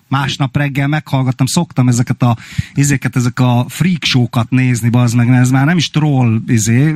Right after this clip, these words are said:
troll show, hanem freak show, érted? Ez a Bayer-féle sajtóklub,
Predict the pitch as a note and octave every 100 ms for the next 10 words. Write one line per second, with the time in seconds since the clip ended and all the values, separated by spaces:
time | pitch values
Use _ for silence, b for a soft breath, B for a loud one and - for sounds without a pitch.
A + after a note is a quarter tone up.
0 | C3 C#3 C3+ B2 - B2+ A2+ A#2+ A#2+ -
1 | D3 B2 - B2+ C3 C3 B2 - B2 A#2+
2 | B2 A#2 B B B B B2 E3+ E3+ C#3+
3 | A#2 C#3 B2+ A#2+ C3 C3+ B2+ D#3 - F#3+
4 | B3